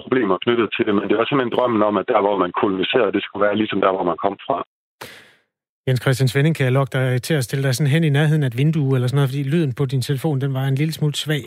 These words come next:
Speaker 2: på et tidspunkt. Øhm,
Speaker 1: Ja.
Speaker 2: øhm, den her udvikling, som foregår omkring for eksempel, øh, solsortens, øh, påvirkning, er, er den kun negativ?
Speaker 1: Nej, det er den ikke altid, fordi i nogle tilfælde, så er det gået så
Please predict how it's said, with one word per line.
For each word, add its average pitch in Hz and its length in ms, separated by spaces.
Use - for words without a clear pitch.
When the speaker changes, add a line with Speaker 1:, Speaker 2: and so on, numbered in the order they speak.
Speaker 2:
på 143 80
et 131 60
tidspunkt. 147 420
Øhm, 160 300
Speaker 1:
Ja. 131 140
Speaker 2:
øhm, 147 400
den 196 140
her 175 180
udvikling, 156 640
som 135 160
foregår 143 520
omkring 147 440
for - 100
eksempel, 127 580
øh, 117 180
solsortens, 127 840
øh, 139 220
påvirkning, 131 500
er, 143 180
er 143 40
den 156 120
kun 180 160
negativ? 185 500
Speaker 1:
Nej, 139 180
det 165 80
er 160 120
den 151 140
ikke 160 180
altid, 151 280
fordi 131 200
i - 20
nogle 170 160
tilfælde, 147 400
så 151 100
er 147 60
det 127 200
gået 139 140
så - 120